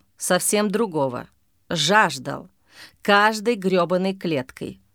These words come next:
Она зацепила, будто на крючок подсадила. Я сам поплыл,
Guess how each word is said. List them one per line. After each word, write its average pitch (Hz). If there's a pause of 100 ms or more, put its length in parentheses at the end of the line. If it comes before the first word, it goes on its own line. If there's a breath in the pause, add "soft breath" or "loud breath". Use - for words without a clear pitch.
(240)
Она 196
зацепила, 202
будто 202
на 220
крючок 233
подсадила. 151 (500 loud breath)
Я 214
сам 214
поплыл, 196